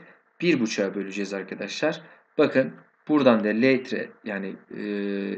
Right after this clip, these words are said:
x özür diliyorum. Şurada x diyecektik. Buradan da x'iniz kaç çıkacaktır arkadaşlar? Yirmi dört nokta yedi çıkacaktır ki bu oldukça pahalıya geliyor.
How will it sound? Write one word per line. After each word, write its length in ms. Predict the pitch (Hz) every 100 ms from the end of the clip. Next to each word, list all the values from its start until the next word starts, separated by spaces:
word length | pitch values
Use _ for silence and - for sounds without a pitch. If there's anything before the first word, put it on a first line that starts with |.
| -
x 320 | 131 - - -
özür 260 | 110 117
diliyorum. 260 | 95 101 113
Şurada 240 | - 104
x 300 | 107 110 -
diyecektik. 540 | - 98 90 - 135 - _ _ _ _ _ _ _ _ _ _ _ _ _ _ _ _
Buradan 340 | 139 127 107 101
da 40 |
x'iniz 540 | - 131 - 120 113
kaç 260 | - 139 -
çıkacaktır 500 | - 104 95 90 101
arkadaşlar? 520 | 90 101 101 - 151
Yirmi 520 | 123 104 120 120 113
dört 280 | 123 127 120
nokta 540 | 101 - - 143 - - _ _ -
yedi 420 | 110 113 117 135
çıkacaktır 640 | - - 123 131 - 175 160
ki 160 | 202
bu 240 | 151 - 139
oldukça 460 | 131 139 139 113
pahalıya 420 | - 101 98 95
geliyor. 420 | 92 95 95 131